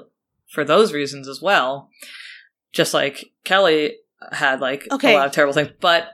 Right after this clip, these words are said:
Speaker 1: uh, Ahmed Best now, um, is very, uh, he's a, like, a mental health advocate, and he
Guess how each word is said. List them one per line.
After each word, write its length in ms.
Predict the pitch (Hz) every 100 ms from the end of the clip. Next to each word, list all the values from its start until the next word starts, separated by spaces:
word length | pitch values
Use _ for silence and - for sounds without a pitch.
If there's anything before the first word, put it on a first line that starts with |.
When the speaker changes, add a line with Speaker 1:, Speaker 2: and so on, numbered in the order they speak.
| _ _
Speaker 1:
uh, 220 | 156 147
Ahmed 300 | 175 196 185 165
Best 320 | 156 151 -
now, 720 | 156 165 180 156 143 143 -
um, 320 | 143 135 135
is 240 | - 143
very, 580 | 139 156 156 151 147 147 - _ _ _ _ _ _ -
uh, 200 | 143 123
he's 260 | 165 185 165
a, 60 | 156
like, 120 | 147
a 60 |
mental 240 | 156 151 143
health 320 | 147 143 - - -
advocate, 540 | 147 139 139 139 135 - _ _ _
and 160 | - 151
he 300 | 147 139